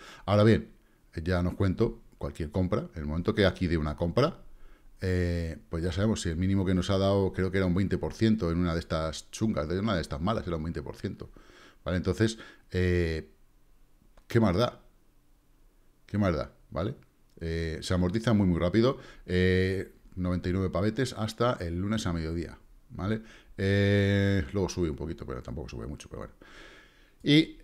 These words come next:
el otro, pues es eso, para gente dinámica, gente que ya sepa de trading, porque claro, un indicador es un porcentaje de nuestra decisión, no debe ser todo, ¿vale? Estamos ahora, por ejemplo, vemos que es soporte, fijaos cómo marcó, soporte, cómo ha marcado,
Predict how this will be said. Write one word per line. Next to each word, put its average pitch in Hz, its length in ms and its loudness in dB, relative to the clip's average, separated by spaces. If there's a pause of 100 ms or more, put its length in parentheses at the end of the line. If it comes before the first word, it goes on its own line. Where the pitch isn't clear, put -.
el 107 160 4
otro, 127 260 8
pues 113 160 4
es 113 160 -4
eso, 113 240 -4
para 92 280 0
gente 104 340 4
dinámica, 131 440 4
gente 104 240 2
que 98 140 4
ya 101 160 4
sepa 98 240 0
de 101 80 2
trading, 139 380 4
porque 87 320 -2
claro, 113 340 4 (240)
un 98 140 0
indicador 117 400 4
es 131 160 0
un 120 160 2
porcentaje 110 460 0
de - 20 2
nuestra 113 220 0
decisión, 87 420 0
no 117 100 4
debe 107 160 6
ser 80 220 -2
todo, 73 340 -6 (240)
¿vale? 98 240 -4 (300)
Estamos 104 340 4
ahora, 107 140 8
por 104 100 4
ejemplo, 92 300 4
vemos - 240 -2
que 87 80 -10
es - 60 -10
soporte, - 560 0 (400)
fijaos 101 260 -2
cómo 95 200 0
marcó, 82 460 -2 (540)
soporte, 87 500 2 (140)
cómo 98 180 2
ha - 20 4
marcado, 78 400 0